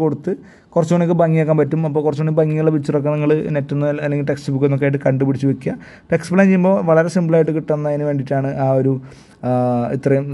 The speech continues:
സിമ്പിളായിട്ടുള്ളൊരു പിക്ചർ എടുത്തുള്ളത്. So ഒന്നുകൂടി പറയുകയാണെങ്കിൽ സെൻട്രൽ പോയിന്റ് എന്ന് പറയുന്ന മറ്റൊരു പേരാണ് center of ടേണിംഗ് സർക്കിൾ എന്ന് പറയുന്ന ആ ഒരു പോയിന്റാണ് നമ്മൾ ആ യെല്ലോ കളറിൽ കാണിച്ചിരുന്നത്. ആ പോയിന്റിൽ നിന്നാണ് നമ്മൾ പറഞ്ഞ നേരത്തെ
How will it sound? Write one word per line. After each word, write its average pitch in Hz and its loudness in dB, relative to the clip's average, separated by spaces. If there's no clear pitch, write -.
സിമ്പിളായിട്ടുള്ളൊരു 131 2
പിക്ചർ 131 -4
എടുത്തുള്ളത്. 123 0
So 156 4
ഒന്നുകൂടി 160 2
പറയുകയാണെങ്കിൽ 165 2
സെൻട്രൽ 160 0
പോയിന്റ് 175 0
എന്ന് 165 0
പറയുന്ന 165 2
മറ്റൊരു 156 -2
പേരാണ് 156 0
center 156 -2
of 170 -8
ടേണിംഗ് 190 4
സർക്കിൾ 151 0
എന്ന് 147 -4
പറയുന്ന 147 -2
ആ 143 2
ഒരു 147 2
പോയിന്റാണ് 135 2
നമ്മൾ 135 0
ആ 131 2
യെല്ലോ 131 4
കളറിൽ 127 0
കാണിച്ചിരുന്നത്. 123 -2
ആ - -4
പോയിന്റിൽ 143 -2
നിന്നാണ് 151 0
നമ്മൾ 139 0
പറഞ്ഞ 135 0
നേരത്തെ 135 -2